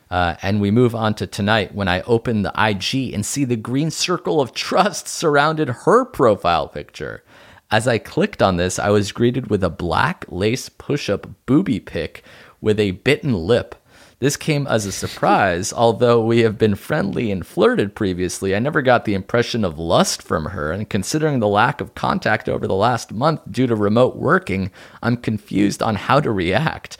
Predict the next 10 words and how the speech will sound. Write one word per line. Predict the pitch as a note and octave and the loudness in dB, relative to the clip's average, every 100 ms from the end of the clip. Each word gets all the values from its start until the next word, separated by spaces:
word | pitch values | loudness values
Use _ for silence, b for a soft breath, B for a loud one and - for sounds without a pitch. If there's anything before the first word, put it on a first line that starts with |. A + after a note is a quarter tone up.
| B B B | B B B
My | F#2+ G#2 | -2 0
first | D#3 F3 - | 2 2 2
thoughts | G#2+ G2+ - | 4 4 2
are, | E2 F#2 F2 E2 | -2 0 2 0
this | C3+ - | -4 -4
was | A2+ - | -6 0
not | A2 A2+ | 0 0
intended | A#2+ G2+ - A#2+ G#2 | 0 -4 -2 -2 -2
for | - D2+ | -6 -8
me, | D2+ B2+ B2+ F#2+ | -4 0 0 -2